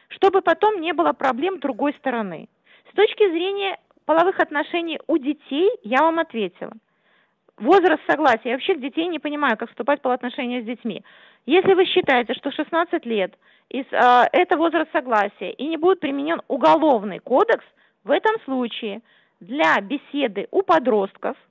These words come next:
если такие случаи есть, и он вступил в половые отношения, и чтобы не было проблем, как вы говорите, психологической травмы или физической,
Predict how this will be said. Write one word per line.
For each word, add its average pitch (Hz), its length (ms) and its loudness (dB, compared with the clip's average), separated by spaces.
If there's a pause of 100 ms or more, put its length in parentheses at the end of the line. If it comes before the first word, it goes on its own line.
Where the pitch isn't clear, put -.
(260)
если 254 220 -6
такие 294 340 -2
случаи 285 420 -2
есть, 247 300 -4
и 247 80 -4
он 277 160 0
вступил 233 440 -2
в - 20 -16
половые 185 580 0
отношения, 180 580 -6
и - 100 -12
чтобы 254 260 -4
не 294 180 -2
было 190 220 0
проблем, 196 560 -4
как - 180 -14
вы 269 100 -4
говорите, 247 400 0
психологической 220 760 -4
травмы 170 320 -6
или 220 220 -8
физической, - 520 -12